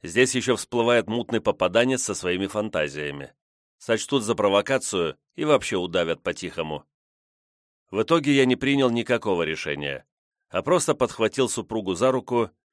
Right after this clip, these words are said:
и начал обсуждать наиболее запомнившиеся моменты прошедшего концерта.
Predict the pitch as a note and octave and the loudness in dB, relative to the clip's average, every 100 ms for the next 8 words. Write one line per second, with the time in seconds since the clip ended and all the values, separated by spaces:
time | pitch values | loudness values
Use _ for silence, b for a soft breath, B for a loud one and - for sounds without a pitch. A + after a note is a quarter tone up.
0 | _ G2 A#2 D#3 D3+ C#3 - A#2+ F2 A2 | _ -4 -2 0 0 0 0 -4 -2 0
1 | C#3 - F#2+ F2 E2 C3 B2 G2 G2+ G#2+ | 0 -2 -2 -2 0 0 0 0 -2 0
2 | G2+ F#2+ - F2 - D#2+ D#2+ A2 A2+ A2+ | 0 -4 -4 -6 -6 -6 -4 -4 -2 -2
3 | G2+ _ _ A#2+ A2 E2 D2 E2+ D#2 F2+ | -2 _ _ -2 0 -2 -6 -6 -4 -2
4 | F2+ - E2+ - C#2 | -2 -2 -4 -6 -12